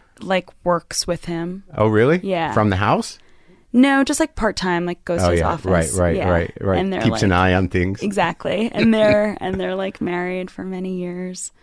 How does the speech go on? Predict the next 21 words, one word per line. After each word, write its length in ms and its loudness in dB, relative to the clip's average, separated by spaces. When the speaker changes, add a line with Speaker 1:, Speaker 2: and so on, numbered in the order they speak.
Speaker 2:
Really? 480 2
Speaker 1:
Yeah. 260 -6
Speaker 2:
That's 220 -2
so 140 0
rare. 480 4
Speaker 1:
I 80 -2
know. 640 -2
It 160 -8
is 220 -6
rare. 340 -6
Speaker 2:
And 140 4
they're 80 4
still 240 2
married 360 6
and 120 2
happy 420 2
and 240 -2
proud. 760 4
Speaker 1:
They're 120 -4
very 260 -2
proud. 640 -4